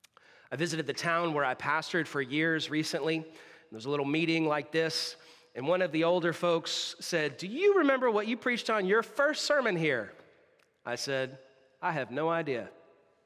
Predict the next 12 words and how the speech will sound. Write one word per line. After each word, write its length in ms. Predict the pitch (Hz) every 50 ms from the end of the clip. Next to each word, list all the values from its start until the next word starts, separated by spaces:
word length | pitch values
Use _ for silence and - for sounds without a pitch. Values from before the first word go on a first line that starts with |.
| _ _ _ _
Tell 220 | - 190 175 147
me." 180 | 127 117 107 - - - - - _ _ _ _ _ _ _ _ _ _ _ _
And 160 | - 135 156
he 80 | 185 196
said, 480 | - - 190 185 175 160 160 151 135 - - - - - _ _ _ _ _ _ _ _ _
"Sin." 580 | - - - - 226 233 196 135 117 104 98 95 - - _ - - _ _ _ _ _ _ _ _ _ _ _
And 80 | - 117
he 60 | 131
looked 200 | 151 190 185 -
happy 340 | - 185 196 190 - 160 135
about 260 | 113 104 90 78 -
it. 260 | - - - - -